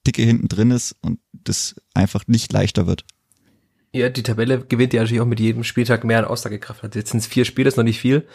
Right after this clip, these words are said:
Speaker 2: Wenn man halt nach acht Spielen noch da hinten drin ist, dann ist halt schon ein Viertel der Saison vorbei. Und dann zeigt das schon natürlich auch schon ganz klar, wohin der Weg in der Saison geht. Also, weil das, die Mannschaften oben, wie jetzt Pa-, die angesprochenen Paderborner oder auch Heidenheim, wahrscheinlich wieder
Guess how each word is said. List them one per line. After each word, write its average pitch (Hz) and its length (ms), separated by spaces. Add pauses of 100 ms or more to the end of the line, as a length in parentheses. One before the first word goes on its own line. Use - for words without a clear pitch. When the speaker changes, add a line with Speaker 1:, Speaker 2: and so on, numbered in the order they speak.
(440)
Speaker 2:
Wenn 110 160
man 113 80
halt 110 120
nach 113 100
acht - 240
Spielen 131 300
noch 123 280
da 127 100
hinten 127 200
drin 127 160
ist, 127 100
dann 113 80
ist 113 60
halt 120 120
schon 117 120
ein 113 60
Viertel 131 200
der 120 100
Saison 113 220
vorbei. 113 400 (160)
Und 113 220
dann 107 180 (160)
zeigt 110 240
das 127 140
schon - 80
natürlich 117 280
auch 113 100
schon 117 160
ganz 113 220
klar, 113 260
wohin 120 180
der 113 120
Weg 113 160
in 110 60
der 117 120
Saison 113 280
geht. 117 240 (960)
Also, 113 220 (100)
weil - 360
das, - 400
die 120 80
Mannschaften 117 380
oben, 131 360 (140)
wie 123 80
jetzt - 280
Pa-, - 140
die 117 180
angesprochenen 113 460
Paderborner 113 640
oder 110 140
auch 107 160
Heidenheim, 120 400 (560)
wahrscheinlich 117 320
wieder 123 340